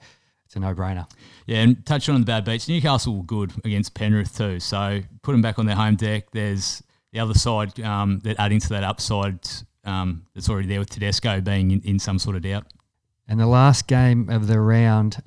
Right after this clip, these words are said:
Speaker 1: uh, Sunday afternoon, two o'clock at Central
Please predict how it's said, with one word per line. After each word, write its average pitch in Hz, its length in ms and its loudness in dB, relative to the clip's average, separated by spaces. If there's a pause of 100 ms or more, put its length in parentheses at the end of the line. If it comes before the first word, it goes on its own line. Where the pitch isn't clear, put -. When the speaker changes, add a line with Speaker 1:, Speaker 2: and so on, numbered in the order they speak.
(100)
Speaker 1:
uh, 107 380 0
Sunday 120 720 2
afternoon, 110 500 2
two 127 180 6
o'clock 113 360 2
at 113 100 -4
Central 117 480 -2